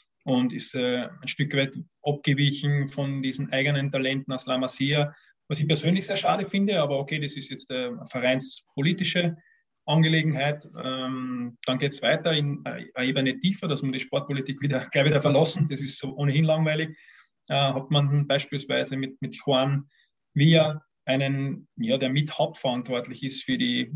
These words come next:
für die Methodik und die Entwicklung der Talente beim F C Barcelona, hat man eigentlich, äh,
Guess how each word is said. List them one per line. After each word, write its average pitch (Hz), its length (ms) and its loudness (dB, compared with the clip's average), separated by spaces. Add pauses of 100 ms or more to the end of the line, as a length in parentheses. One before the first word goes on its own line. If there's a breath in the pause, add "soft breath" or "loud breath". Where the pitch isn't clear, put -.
(120)
für 131 120 0
die 127 80 0
Methodik 143 600 2
und 131 200 -6
die 135 60 -2
Entwicklung 143 460 0
der 131 140 -4
Talente 135 380 0
beim 131 160 -4
F 127 140 -6
C - 120 -12
Barcelona, 127 500 -4
hat 127 160 -4
man 127 120 -2
eigentlich, 135 320 -6
äh, 127 320 0